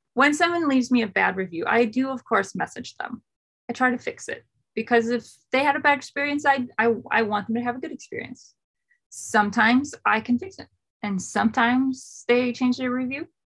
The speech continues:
<laughs> That doesn't happen all the time. Sometimes I jump through every single hoop in the whole world for that customer, and they update their review and keep it at one star. And you're just like, "Oh, the review really is a reflection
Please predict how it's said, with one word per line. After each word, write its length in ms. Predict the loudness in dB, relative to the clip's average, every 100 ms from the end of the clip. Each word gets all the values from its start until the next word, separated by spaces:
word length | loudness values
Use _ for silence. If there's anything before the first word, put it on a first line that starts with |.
| _ _ _ _ _ _
<laughs> 100 | 4
That 180 | 4 6
doesn't 300 | 4 8 6
happen 260 | 6 4
all 80 | -2
the 80 | -2
time. 360 | -2 -4 -4 -12 _ _ _ _ _ -20 -20 _ -12 -12
Sometimes 440 | 0 2 4 4 4
I 120 | 2
jump 260 | 2 0
through 140 | -2 -4 0
every 340 | 0 4 2
single 360 | 2 -2 -2 0
hoop 320 | -2 -4 -2
in 140 | -2 0
the 140 | -2
whole 280 | 0 2 2
world 300 | 2 0 -2
for 100 | -2
that 180 | -2 -2
customer, 580 | -6 -6 -2 2 2 -2 -18 -20 _
and 140 | 2
they 120 | 4 4
update 420 | 2 4 4 4
their 100 | 0
review 640 | 0 -6 -4 -2 0 -2 -8 _ _ -2
and 140 | 0
keep 180 | 0 2
it 80 | 2
at 80 |
one 200 | 2 0
star. 460 | 0 2 2 2 -4 -4
And 140 | -2
you're 80 | 0
just 200 | -4 -2
like, 200 | -2 -4 _ _ _ _ -4
"Oh, 200 | -4 -6 _ _ _ _ _ _ _ _ _ -6
the 80 | -4
review 400 | -2 -4 -4 -4
really 240 | -2 0 -2
is 120 | 0
a 60 |
reflection 920 | 0 0 0 -4 -2 0 2 2 0